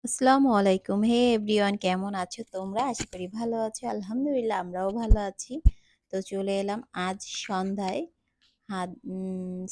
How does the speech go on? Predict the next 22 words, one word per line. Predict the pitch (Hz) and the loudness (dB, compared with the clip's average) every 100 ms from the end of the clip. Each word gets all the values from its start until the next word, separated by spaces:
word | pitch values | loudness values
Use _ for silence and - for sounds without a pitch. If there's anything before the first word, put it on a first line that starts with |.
| - | -8
সরি, | 208 180 190 | -2 -2 2
জাতীয় | 202 175 180 | 2 2 0
সংঘ | 185 196 185 180 | -4 -2 -2 0
পার্কে, | 165 170 | -2 -2
জাতীয় | 196 175 190 202 | -4 -4 -6 -6
সংঘ | 190 180 | -6 -4
পার্কে | 180 175 185 | -6 -6 -8
চলে | 190 180 180 | -10 -4 -2
এলাম। | 180 175 220 247 _ _ _ _ _ - | -2 -4 -6 -8 _ _ _ _ _ -6
কারণ | 175 180 | -4 -4
যে | 180 180 | -6 -10
প্রচণ্ড | - 180 - 190 190 | -6 -4 -4 -6 -8
পরিমাণে | - 185 180 175 175 175 | -6 -4 -4 -6 -6 -4
গরম, | 180 175 175 170 220 - _ _ _ _ - | -2 0 0 -2 -6 -10 _ _ _ _ -10
তো | 170 | -8
বাসার | 170 175 180 - 196 | -6 -4 -6 -6 -8
ভিতরে | 190 202 175 175 | -6 -4 -4 -4
মনে | 175 175 190 | -6 -6 -6
হয় | 185 170 | -6 -6
দমটা | 165 170 170 170 165 | -6 -6 -8 -10 -10
আটকে | 165 _ - 190 | -10 _ -10 -6
যাচ্ছিল। | 190 170 - 180 175 190 | -6 -8 -10 -12 -8 -10